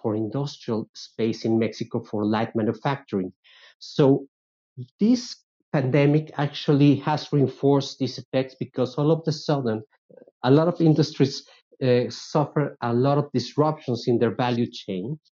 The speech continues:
So after the pandemic, uh, now we, we're seeing that all the players need to make sure that these, uh, supply chains can be much more resilient in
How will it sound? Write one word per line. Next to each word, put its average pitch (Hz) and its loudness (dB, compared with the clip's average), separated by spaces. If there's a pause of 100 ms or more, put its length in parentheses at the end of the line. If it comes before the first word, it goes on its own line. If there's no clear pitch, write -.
(340)
So 131 0 (340)
after 147 -2
the 123 -4
pandemic, 113 0 (360)
uh, 110 -2
now 123 0 (220)
we, 120 4
we're 127 2
seeing 127 2
that 117 -2
all 147 2
the 151 0
players 120 -2
need 127 -2
to 120 -4
make 123 -2
sure 120 -4
that 113 -2 (120)
these, 143 0 (520)
uh, 110 -2
supply 120 -2
chains 120 0
can 110 0
be 131 2
much 127 2 (100)
more 127 4
resilient 117 0
in 110 0